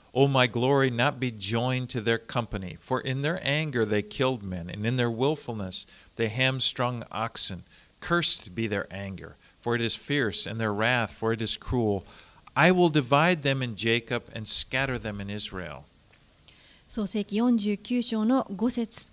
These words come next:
Speaker 2: から七節。ヤコブは子供たちに対して祝福という言葉でこれを言いました。「シメオンとレビトは兄弟。彼らの剣は暴虐の武器。我が魂よ、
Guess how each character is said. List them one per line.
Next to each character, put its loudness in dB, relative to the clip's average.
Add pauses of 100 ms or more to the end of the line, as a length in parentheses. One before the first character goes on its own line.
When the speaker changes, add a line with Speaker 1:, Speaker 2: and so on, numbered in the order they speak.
(100)
Speaker 2:
か -6
ら 0
七 0
節。 -12 (840)
ヤ 0
コ 0
ブ 0
は 4
子 -2
供 2
た -4
ち -10
に -6
対 -4
し -8
て 0
祝 -2
福 -2
と 0
い 4
う -2
言 -8
葉 -4
で -6
こ -6
れ -2
を -2
言 -2
い -2
ま -2
し -10
た。 -14 (520)
「シ 2
メ 8
オ 10
ン 4
と 2
レ 8
ビ 2
ト 4
は 4
兄 2
弟。 6 (520)
彼 8
ら 4
の 2
剣 0
は 2
暴 8
虐 4
の 6
武 4
器。 -8 (320)
我 6
が 8
魂 6
よ、 -4